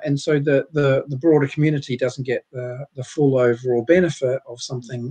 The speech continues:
you know, like a two-week festival. So, um, it's really exciting for, uh, Northland. It's very exciting for lots of artists, and it's very exciting for, um, you know, summer in Whangarei as we, um,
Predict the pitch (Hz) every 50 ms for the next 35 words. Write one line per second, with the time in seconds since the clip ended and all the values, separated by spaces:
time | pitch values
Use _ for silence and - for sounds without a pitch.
0 | - - - 123 123 127 123 127 131 143 143 - 139 - - - 135 127 127 123
1 | 123 - - - 131 127 - - - 139 127 117 104 - - - - - 127 120
2 | 117 110 110 - - - - - - - - 127 131 139 147 - - 156 185 196
3 | 202 190 180 151 151 - - 156 139 143 147 143 147 139 - - 151 135 131 127
4 | 120 - 135 123 120 117 113 117 113 117 127 143 147 139 - - 151 139 135 131
5 | 127 123 127 - - - - 147 165 151 131 110 - - 143 123 123 123 120 117
6 | 123 - - 131 131 139 - - 127 123 127 123 120 120 120 123 131 131 - -
7 | 131 131 131 139 - - 151 139 139 135 131 - - - - 120 127 143 147 139
8 | 127 131 127 - 143 131 127 131 135 - - - - - - - - 139 135 139
9 | 131 127 123 123 123 127 143 139 - 139 127 123 120 127 - - - 143 139 135
10 | 131 127 123 123 - 143 127 123 123 117 120 135 147 147 127 120 120 120 113 110
11 | - 127 123 123 120 117 117 117 117 113 113 117 117